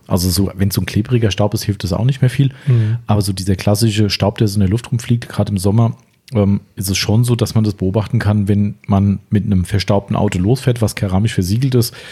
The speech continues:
Speaker 1: Da fliegt schon ziemlich viel durch den Fahrtwind wieder weg. Ich würd jetzt auch nicht so weit gehen und sagen, das ist danach sauber.
Speaker 2: Nee.
Speaker 1: Ne, keinesfalls. Aber man beobachtet schon eine andere Anhaftung auf anderen Oberflächen, die jetzt, was weiß ich, entweder gar nicht geschützt sind oder wegen mir auch mit einem Kanauberwachs oder sowas geschützt sind.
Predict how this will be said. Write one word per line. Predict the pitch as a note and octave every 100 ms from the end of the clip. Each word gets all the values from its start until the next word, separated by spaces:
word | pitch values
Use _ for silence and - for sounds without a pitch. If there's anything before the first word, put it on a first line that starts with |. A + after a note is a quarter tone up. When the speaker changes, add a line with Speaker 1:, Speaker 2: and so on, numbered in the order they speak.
| - - - _ _ _ _ -
Speaker 1:
Da | F#2+
fliegt | - C3 -
schon | G#2
ziemlich | - A#2
viel | - G#2
durch | G#2+
den | F#2
Fahrtwind | F2 F#2+ - F2+
wieder | F2 F2
weg. | F2+ - -
Ich | A#2
würd | F#2+ F2
jetzt | F2
auch | -
nicht | G2+ F2+
so | G2
weit | F#2+ F#2
gehen | F#2+
und | F2+
sagen, | F#2 F#2
das | F2+
ist | F2 -
danach | F2 E2
sauber. | - E2+ A#2+ C3+ B2 B2+
Speaker 2:
Nee. | G#2+ F2+ - -
Speaker 1:
Ne, | G#2 G#2+
keinesfalls. | A2 G2 F#2+ - G#2 B2+ - _ _
Aber | - G2+ G#2+ G2+
man | F#2+ F#2
beobachtet | - G#2+ B2+ A#2+ A#2
schon | - A#2+ C3+
eine | - G#2+
andere | G2 A#2+ A#2
Anhaftung | F#2+ A#2 B2+ - B2
auf | A2+ -
anderen | A2 A#2+ G#2+
Oberflächen, | A2 A#2+ A#2+ C3 A#2+ A#2+
die | G#2+
jetzt, | - - -
was | -
weiß | E2+
ich, | F#2+ F2+ -
entweder | F#2 F2
gar | E2+ F#2
nicht | D3 -
geschützt | C#3 D3 -
sind | - C#3
oder | B2+ G#2 G2
wegen | F#2 F#2+
mir | G2
auch | F2+
mit | G2
einem | G#2+
Kanauberwachs | G2 F#2+ A2 C#3 B2+ B2 C3
oder | A#2
sowas | B2 A#2+
geschützt | B2 - A#2+
sind. | B2